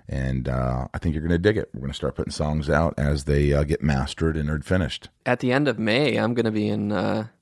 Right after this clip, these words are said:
Speaker 2: San Francisco on May thirty-first and Seattle on
Speaker 1: You know,
Speaker 2: June
Speaker 1: Rob does
Speaker 2: first.
Speaker 1: this. When I start telling what I'm gonna do, Rob s-, starts smiling, and I know something's up. And then he's like,
Speaker 2: <laughs>
Speaker 1: "Well, why don't I tell everybody where I'm gonna be?"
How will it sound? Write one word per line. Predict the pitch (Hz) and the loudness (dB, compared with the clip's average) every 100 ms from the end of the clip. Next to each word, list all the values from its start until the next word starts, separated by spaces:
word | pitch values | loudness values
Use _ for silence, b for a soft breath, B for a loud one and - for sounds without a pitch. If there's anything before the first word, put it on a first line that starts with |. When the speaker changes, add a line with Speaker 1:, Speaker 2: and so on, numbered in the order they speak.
| _ _ _ | _ _ _
Speaker 2:
San | - 107 104 | -4 -2 0
Francisco | 104 101 110 104 - 131 135 | -4 -2 -2 -2 -2 0 2
on | 113 110 110 110 _ - | 2 2 0 -4 _ -2
May | 110 | 0
thirty-first | 107 107 110 107 - 107 127 143 - | 2 2 2 0 0 2 2 0 -2
and | 104 107 107 107 _ - | 0 2 0 -4 _ -14
Seattle | - 113 110 113 123 | -2 2 2 2 2
on | 120 110 117 | 4 2 2
Speaker 1:
You | 131 | 2
know, | 143 | 2
Speaker 2:
June | 147 | 2
Speaker 1:
Rob | 160 | 2
does | 123 139 135 | 2 2 2
Speaker 2:
first. | 117 | 0
Speaker 1:
this. | 147 | 0
When | 120 131 | 0 0
I | 147 | -2
start | - 139 | -2 -4
telling | - 131 123 | -2 -2 0
what | 117 | 0
I'm | 117 | -2
gonna | 107 | -2
do, | 90 107 104 | -2 0 0
Rob | 101 107 101 | 2 2 0
s-, | - - | -6 -10
starts | - 104 - | -2 -2 -2
smiling, | - 98 95 95 92 82 | -4 0 2 2 0 0
and | 80 | 0
I | 82 | 2
know | 85 | 0
something's | - - 78 78 | 0 -4 -2 2
up. | 80 78 B B B - | 2 2 B B B -6
And | 98 | -2
then | 101 | 0
he's | 160 | 0
like, | 92 87 | 0 0
Speaker 2:
<laughs> | 98 | 0
Speaker 1:
"Well, | 101 | 2
why | 104 | 2
don't | 107 | 2
I | 98 | -2
tell | - 95 | -2 -2
everybody | 92 92 90 87 | 0 0 -2 -2
where | 85 82 | 0 0
I'm | 101 | 0
gonna | 82 | -2
be?" | 65 64 | -6 -8